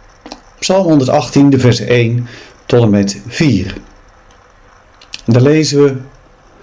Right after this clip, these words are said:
"Loof de Heer, want Hij is goed. Eeuwig duurt zijn trouw. Laat Israël zeggen: eeuwig duurt zijn trouw. Laat het huis van Aaron zeggen:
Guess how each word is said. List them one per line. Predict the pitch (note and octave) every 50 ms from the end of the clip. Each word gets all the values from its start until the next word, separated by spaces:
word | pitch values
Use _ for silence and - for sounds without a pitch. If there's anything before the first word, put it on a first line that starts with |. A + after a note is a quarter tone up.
| - - - - - - - - - - _ _ -
"Loof | A#2+ A#2 B2+ E3 G#3+ B3 B3 -
de | - F#3+
Heer, | D#3 D3 C#3 C3 B2 A2 G#2 - - - - - - - - _ - - _ - - - _
want | - B2+ A#2 G#2 G2+
Hij | A2 D3 F#3+ B3
is | A3+ G3 F#3+ -
goed. | - - A#2+ G2+ - - - - - - _ - - - _ _ - - - - - _ - - - - - - - - -
Eeuwig | - D#3 E3+ F3+ F3 E3+ E3 C#3+ A#2+
duurt | B2+ D3 D#3+ D#3 -
zijn | - - C3+ C3 B2+
trouw. | B2 B2+ A#2+ A2 G#2 G2 F#2+ G2 - - - _ _ - _ _ _ _ - _ _ _ _ _ _ _ - _ _ _ _ _ _ _ - _ _ - - - _ _ _ -
Laat | A#2 B2+ A#2+ G#2+ -
Israël | - E3+ F#3 - - - D#3 D3 C#3 C3 B2+
zeggen: | B2 A#2+ D3+ D#3+ D#3+ D3+ D3 C#3+ C#3 C#3 - - - - - - - - - _ _ _ _ - - - - - _ _ _ -
eeuwig | - E3+ G3 G#3 G#3+ G#3 G3+ G3+ G3+ G3 - - -
duurt | B2+ C#3+ F#3+ G3 G3 G3
zijn | - F#3 E3+ E3 -
trouw. | - D3+ B2+ G#2+ G2+ G2 G2 - - - _ _ _ - - - - _ - - - _ _ _ - - - - - - - - - - - - - - _ _ _ -
Laat | - C3 C#3 D3 C3+
het | D3+ C3+
huis | C#3 C#3+ D3+ D3+ D3 - -
van | - D#3 C#3 C3+ C3+ B2
Aaron | C3 C3+ - - F#3+ G#3 A#3 G#3+ G3+ F3 D#3 C#3
zeggen: | B2+ B2 C#3 B2 B2 - G2+ G2 G2